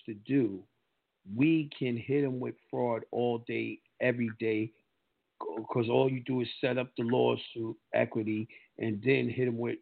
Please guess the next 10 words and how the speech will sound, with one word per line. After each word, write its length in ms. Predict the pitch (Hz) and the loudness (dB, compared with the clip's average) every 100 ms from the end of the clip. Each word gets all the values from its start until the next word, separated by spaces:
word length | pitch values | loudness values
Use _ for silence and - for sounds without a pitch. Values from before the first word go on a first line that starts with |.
| _ _ _ - | _ _ _ -6
you 140 | 123 | -4
know, 280 | 107 101 101 _ _ _ _ _ - | -4 -6 -10 _ _ _ _ _ -8
discovery, 760 | 107 - - 120 113 113 117 - | -8 -2 0 0 0 -4 -4 -6
which 240 | 110 - | -8 -4
is 160 | 110 117 | -6 -2
your 140 | 110 | -4
interrogatories. 1000 | 123 127 110 123 120 107 - 90 78 62 - - _ _ _ _ _ _ - | -2 -2 0 2 2 -2 -8 -10 -10 -14 -20 -20 _ _ _ _ _ _ -12
And 120 | 117 | -6
you 120 | 117 117 123 | -2 -2 0
base 240 | 131 | 0